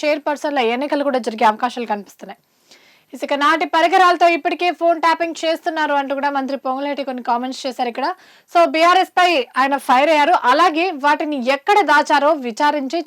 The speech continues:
చర్యలు తీసుకుంటాము అంటూ కూడా వెల్లడించారు. ఇసుక స్పీకర్ పై అవిశ్వాసం, ఆయన తొలగింపుకు నూట పద్దెనిమిది మంది ఎంపీలు నోటీసులు కూడా జారీ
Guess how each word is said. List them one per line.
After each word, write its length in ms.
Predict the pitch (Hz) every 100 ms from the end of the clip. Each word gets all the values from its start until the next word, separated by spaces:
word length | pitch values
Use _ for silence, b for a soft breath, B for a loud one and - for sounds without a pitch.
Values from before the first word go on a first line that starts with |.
| 302
చర్యలు 240 | 285 285
తీసుకుంటాము 760 | 233 294 - 330 285 277 262 247
అంటూ 200 | 233 240
కూడా 320 | 240 269 226 b b b 220
వెల్లడించారు. 680 | 254 262 262 226 220 190 - _ _ _ _ _ _ _ _ _ _ _ _ b b b
ఇసుక 240 | 294 294 294
స్పీకర్ 460 | - 359 381 415
పై 180 | 392 392
అవిశ్వాసం, 720 | 370 339 359 - 320 302 262
ఆయన 180 | 247 262
తొలగింపుకు 580 | 262 269 294 339 339 320
నూట 260 | 285 294 311
పద్దెనిమిది 680 | 311 302 240 302 311 302 277
మంది 380 | 247 294 359
ఎంపీలు 440 | 311 262 269 320 285
నోటీసులు 500 | 240 254 311 294 277
కూడా 180 | 285 262
జారీ 240 | 240